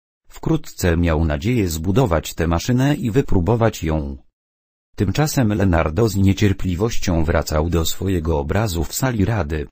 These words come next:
gdyż zbliżała się wiosna i nadejdzie czas ostatecznej realizacji marzenia o lataniu. Oprócz asystenta, który testował pedały i windę kotwiczną,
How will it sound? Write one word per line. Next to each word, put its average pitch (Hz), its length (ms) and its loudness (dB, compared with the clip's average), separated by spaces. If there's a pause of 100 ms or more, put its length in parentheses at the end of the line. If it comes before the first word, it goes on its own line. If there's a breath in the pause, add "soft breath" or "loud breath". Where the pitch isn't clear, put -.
(140)
gdyż 90 440 -2
zbliżała 90 600 -2
się 80 180 -4
wiosna 120 500 0
i 117 180 -2
nadejdzie 90 500 2
czas 120 320 -4
ostatecznej 82 760 -2
realizacji 82 720 -2
marzenia 90 520 0
o 87 100 2
lataniu. 80 600 -4 (460)
Oprócz 90 400 -4
asystenta, 87 760 -2 (220)
który 92 300 0
testował 147 520 0
pedały 90 500 0 (100)
i 87 140 -4
windę 104 360 4
kotwiczną, 107 800 -2